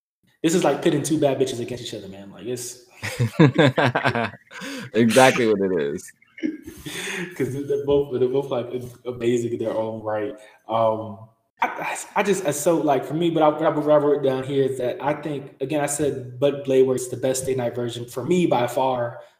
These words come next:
Speaker 1: um, out of the Stay Nights, out of the three we get. Um, I think it does a great job of giving all the characters good, like, good love and attention to the point to where in the original, I feel like the pacing is much slower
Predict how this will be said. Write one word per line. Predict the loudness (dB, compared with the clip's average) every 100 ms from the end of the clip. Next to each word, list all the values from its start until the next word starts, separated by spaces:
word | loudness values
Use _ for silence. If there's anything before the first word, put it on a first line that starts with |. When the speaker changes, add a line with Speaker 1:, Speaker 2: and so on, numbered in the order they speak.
| -4
Speaker 1:
um, | -2 -2 -4
out | -8
of | -6
the |
Stay | -6 -4 -4
Nights, | -4 -8 -10
out | -12
of | -8
the |
three | -4 -4
we | -4
get. | -6 -6 -8 -12 _ _ -6
Um, | -2 -2 -4 -8 -14 _ _
I | 0
think | 2 4
it |
does | 4 2
a |
great | 2 2
job | 2 0
of | 0
giving | -2 -2 -2
all | 0 0
the | 0
characters | -2 -2 -4 -6
good, | -4 -4 -4 -6
like, | -8 -8 -18 4
good | 4 6
love | 4 4
and | 2
attention | -4 -2 -2 -2 -4
to | -4
the | -6
point | -6 -6 -6
to | -6
where | -6 -4 -6 -10 -18 _ _ _ _ _ _ _ _ _ _ _ _
in | -6
the | -4 -2 4
original, | 6 6 4 0 -4 -10 _ _ _ _ _ _ _ _ _ _ -6
I | -2
feel | 0
like | 0 -2
the |
pacing | -6 -4 -4 -4 -6
is | -6 -8
much | -8 -8 -8 -12 -16 _ _ _ _ -6
slower | -2 2 4 6 4 0 -8